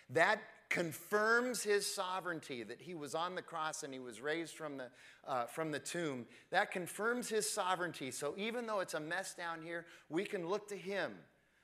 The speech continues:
for order and for goodness. We can trust him for his grace and his mercy and his love. And so we have a true north. We have, we have this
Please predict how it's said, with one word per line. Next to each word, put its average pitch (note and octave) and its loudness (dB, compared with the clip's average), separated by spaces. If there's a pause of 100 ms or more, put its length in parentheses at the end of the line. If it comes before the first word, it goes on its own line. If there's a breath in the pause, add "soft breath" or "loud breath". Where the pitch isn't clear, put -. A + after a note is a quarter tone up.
for D#3 -2
order F#3 4
and C3+ -4
for C3 -8
goodness. F#3 -2
We C#3+ -4
can C3+ -10
trust G#3 -4
him F#3+ -6 (340 loud breath)
for D#3 0
his C3+ -2
grace F3 2
and C3+ -8
his C3 -8
mercy E3 -4 (100)
and C#3+ -6
his B2 -8
love. B2+ -2 (300 loud breath)
And D3+ -4
so F3 4
we E3 -2
have F3+ 2
a D#3+ 0
true G3 0
north. F3 2
We D3 -6
have, D#3+ -4 (280 loud breath)
we D3 -4
have D#3 0
this D3+ 0